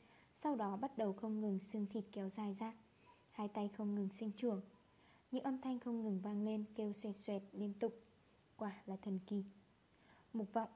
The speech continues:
và Vân Mộng Chín Thần đều sáng mắt. Đúng thật là phục hồi xương thịt đã mất.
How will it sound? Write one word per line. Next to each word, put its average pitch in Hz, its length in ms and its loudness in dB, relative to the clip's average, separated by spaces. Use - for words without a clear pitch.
và 202 160 0
Vân 208 240 0
Mộng - 160 -2
Chín 190 240 -2
Thần 214 280 -2
đều 190 180 0
sáng 185 300 -4
mắt. 269 120 -2
Đúng 214 180 2
thật 269 200 0
là 208 100 2
phục 202 240 -2
hồi 202 200 2
xương 214 240 -2
thịt 208 240 -4
đã 202 120 -6
mất. 269 200 0